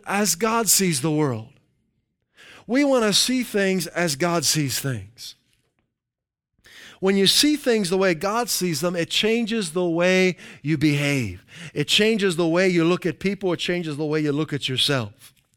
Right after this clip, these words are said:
So all the way back in Genesis chapter one, we're gonna read it in just a moment. But when we look at the scriptures, we find that we're living in a world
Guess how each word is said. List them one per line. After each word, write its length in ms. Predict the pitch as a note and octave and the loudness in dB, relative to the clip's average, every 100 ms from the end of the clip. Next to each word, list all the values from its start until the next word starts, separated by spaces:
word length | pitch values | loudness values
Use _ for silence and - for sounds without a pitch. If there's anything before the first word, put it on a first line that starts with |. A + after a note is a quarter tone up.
| _ - - - - - | _ -20 -20 -20 -20 -16
So 140 | - G3+ | -8 -2
all 300 | F#3 C#4 C#4+ | 2 4 4
the 60 | |
way 200 | A#3+ G#3+ | 4 4
back 380 | E3 E3+ D#3+ F3 | 4 4 4 2
in 100 | D#3 | -4
Genesis 500 | C#3+ G3 G#3 - E3 | 0 0 0 0 0
chapter 400 | - E3+ E3 E3 | 2 0 0 -2
one, 500 | D#3 C3+ A#2 C3+ F#3 _ _ _ _ _ _ _ _ _ | -2 -2 -4 -8 -14 _ _ _ _ _ _ _ _ _
we're 140 | D#3+ G3 | 0 2
gonna 160 | F#3+ | 4
read 220 | F#3+ G#3 | 4 2
it 120 | D3+ B2 | 2 -2
in 100 | C3 | -4
just 300 | D#3+ F#3 A3+ | -2 0 2
a 60 | |
moment. 400 | F3+ B2+ A#2 D3 _ _ _ _ - - - | 0 0 -6 -12 _ _ _ _ -20 -18 0
But 160 | B3 | 0
when 160 | B3 B3+ | 2 2
we 120 | A#3+ | 4
look 240 | A3+ D4 D#4 | 2 0 -2
at 120 | D4+ | -2
the 120 | G#3 | -2
scriptures, 840 | - - C#4+ - E3 C#3+ F#3+ - - - - - | -2 -2 -2 0 0 0 -4 -8 -12 -20 -20 -4
we 220 | G#3+ C4 | 2 2
find 420 | - B3+ C#4 B3+ | 2 0 2 2
that 140 | A3 | 0
we're 140 | G#3 G3 | 2 4
living 480 | G3 C4 B3+ B3+ A3+ | 6 6 4 2 0
in 260 | A3 G#3+ | 0 2
a 160 | G#3 G3 | 4 4
world 600 | F3+ A3+ B3 F3 F3 F3 | 4 4 4 4 2 -2